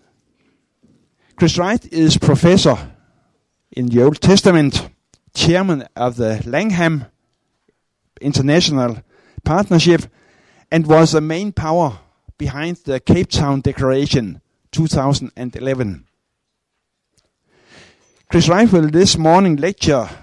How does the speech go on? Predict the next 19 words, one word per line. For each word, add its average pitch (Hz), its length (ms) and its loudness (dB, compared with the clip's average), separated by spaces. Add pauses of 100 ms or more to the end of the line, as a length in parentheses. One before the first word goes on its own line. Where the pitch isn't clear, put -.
on 127 80 -6
the 117 100 -4
topic 156 400 0
Five 165 320 -4
Marks 165 380 -4
on 123 180 -4
Mission. 143 460 0 (1800)
Uh, 139 240 -2 (1040)
and 151 220 0
later 165 420 0 (560)
we 156 140 -2
will 135 340 0 (1160)
see - 260 -2
his 165 240 2
new 160 340 4 (400)
publication 139 720 -2
in 120 120 -8
Danish 175 340 -4
translation, 131 800 -2